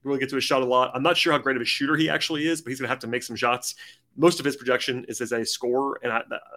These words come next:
that's the kind of prospect that I'm not gonna love necessarily, but he does have, has some real intrigue as a scorer. Keep an eye on him as well. Blake Wesley is sort of a late riser. Um,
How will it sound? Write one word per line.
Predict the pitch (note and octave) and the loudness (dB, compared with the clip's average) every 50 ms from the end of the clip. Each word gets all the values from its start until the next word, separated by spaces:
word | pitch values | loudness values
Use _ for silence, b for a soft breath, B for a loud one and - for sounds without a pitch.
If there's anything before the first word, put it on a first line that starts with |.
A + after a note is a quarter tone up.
| - | -4
that's | - D3 C3+ | -4 -2 -2
the | C3 | -2
kind | - B2+ B2 | -2 -2 0
of | A2 | 2
prospect | - B2+ A#2 - - | 2 0 0 0 -2
that | - A#2+ | 0 0
I'm | A#2 A#2 | 0 0
not | A#2 A2 - | -2 -2 -2
gonna | A#2 A2+ | -2 0
love | A2+ A2+ A#2+ B2+ | 2 4 4 4
necessarily, | A#2+ B2 A#2 - - - C3+ C3+ | 2 2 -2 -2 -2 0 0 0
but | C3 A#2 | 0 0
he | A2 - | -2 -2
does | C#3+ C#3 | -2 -2
have, | C#3+ C3 B2 - | -4 -6 -8 -6
has | A#2 A#2+ - | -8 -8 -6
some | - A#2 A2+ | -8 -6 -2
real | B2 C3 B2 A2+ | 0 2 2 2
intrigue | G#2 - - B2 A#2+ A#2 A2 A2 | -2 -4 -2 0 0 0 0 -2
as | A2 G#2 | -6 -6
a | G#2 | -8
scorer. | G2 - - A#2+ A2+ A2+ A2+ G#2+ B B B B B B B _ | -10 -8 -4 -2 -2 -2 -2 -4 B B B B B B B _
Keep | - B2+ - | -12 -6 -2
an | A#2 | -2
eye | A#2 | 0
on | A2+ A2 | 0 -2
him | G#2 A#2+ | -2 -4
as | A#2 A2 | -6 0
well. | A#2 C3 C#3+ C#3+ C3+ C#3 - _ _ _ _ _ _ _ _ _ _ _ _ _ _ | 2 4 4 4 2 0 -8 _ _ _ _ _ _ _ _ _ _ _ _ _ _
Blake | - D#3 D#3 E3+ | 2 2 8 8
Wesley | F3 E3+ - F#3+ E3+ | 8 8 10 8 6
is | D#3 | 8
sort | - E3+ D#3 | 8 6 4
of | C3 | 4
a | C3+ | 4
late | B2+ B2 B2 C3 C3+ D3+ - | 2 4 4 4 4 2 2
riser. | A#2+ A2+ A#2 A#2+ C3 C#3+ E3+ F#3 G3 F#3+ B B B B B B _ | 2 2 4 4 4 4 4 2 2 0 B B B B B B _
Um, | - C3 C3 B2 A#2+ A#2 A#2 - | 0 2 4 4 2 0 -4 -10